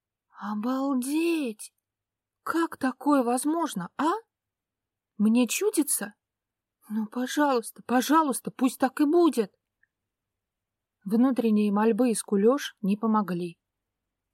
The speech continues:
Мой парень как прилип к губастой Инге,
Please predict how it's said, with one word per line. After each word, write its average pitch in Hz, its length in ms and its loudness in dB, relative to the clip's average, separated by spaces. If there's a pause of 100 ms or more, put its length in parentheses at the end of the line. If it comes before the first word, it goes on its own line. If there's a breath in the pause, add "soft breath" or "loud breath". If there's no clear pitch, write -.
(580)
Мой 294 260 0
парень 220 480 -4
как 240 240 -4
прилип 233 440 -2 (220)
к 254 100 -10
губастой 262 840 -2
Инге, 247 500 -2